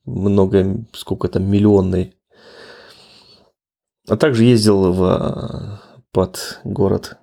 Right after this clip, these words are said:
Кассель. Там есть, э,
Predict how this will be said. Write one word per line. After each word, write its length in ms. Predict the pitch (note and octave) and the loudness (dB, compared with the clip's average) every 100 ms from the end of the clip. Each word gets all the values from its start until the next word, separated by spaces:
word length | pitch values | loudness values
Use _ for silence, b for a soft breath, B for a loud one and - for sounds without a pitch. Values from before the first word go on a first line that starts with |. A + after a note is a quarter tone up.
| _ | _
Кассель. 460 | D3+ E3+ D#3 C#3 - _ _ _ _ _ _ _ _ _ - _ | -2 0 0 -2 -6 _ _ _ _ _ _ _ _ _ -20 _
Там 220 | F2+ F#2 | -2 0
есть, 480 | F2+ F#2 - - - | 0 -2 -4 -8 -10
э, 200 | - - | -10 -10